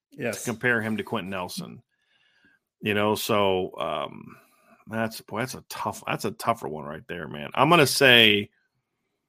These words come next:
Speaker 2: I'm gonna say, ooh, 'cause Chris Watt's not a good one either, 'cause Chris was undersized and Billy Schrauth is
Speaker 1: Yes.
Speaker 2: not. Man, that's a, that's a good one.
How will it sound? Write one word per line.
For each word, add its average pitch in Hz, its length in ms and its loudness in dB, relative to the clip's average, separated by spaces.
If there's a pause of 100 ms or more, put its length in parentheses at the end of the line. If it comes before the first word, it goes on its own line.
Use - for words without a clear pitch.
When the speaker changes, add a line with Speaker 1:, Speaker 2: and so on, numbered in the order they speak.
(1040)
Speaker 2:
I'm 165 120 4
gonna 214 180 4
say, 113 1000 4 (400)
ooh, 113 460 -4
'cause 101 200 -8
Chris - 320 2
Watt's 151 340 6
not 120 160 4
a 110 40 2
good 117 160 2
one 107 120 0
either, 131 240 2
'cause 98 220 -4
Chris - 320 0
was 113 140 -2
undersized 117 680 2
and 98 140 -6
Billy 117 200 -2
Schrauth 117 380 2
is 98 160 -8
Speaker 1:
Yes. 92 80 -8
Speaker 2:
not. 92 640 -6 (1200)
Man, 117 300 -4
that's 120 200 -4
a, 104 140 -6 (280)
that's 156 260 -4
a 107 60 0
good 139 300 4
one. 92 420 -6